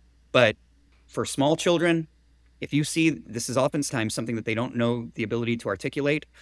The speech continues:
There's two things that kids aren't very good at articulating. They're very good saying they're hungry. They're very good saying they're thirsty. They're very good saying they want that. They're on,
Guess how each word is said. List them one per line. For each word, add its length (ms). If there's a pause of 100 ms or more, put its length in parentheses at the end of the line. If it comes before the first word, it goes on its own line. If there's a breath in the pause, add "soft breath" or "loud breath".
There's 140
two 180
things 260
that 140
kids 320 (260)
aren't 180
very 200
good 140
at 60
articulating. 680 (180)
They're 120
very 180
good 140
saying 220
they're 100
hungry. 340
They're 140
very 180
good 160
saying 220
they're 80
thirsty. 400
They're 120
very 200
good 160
saying 200
they 100
want 260
that. 180
They're 160
on, 260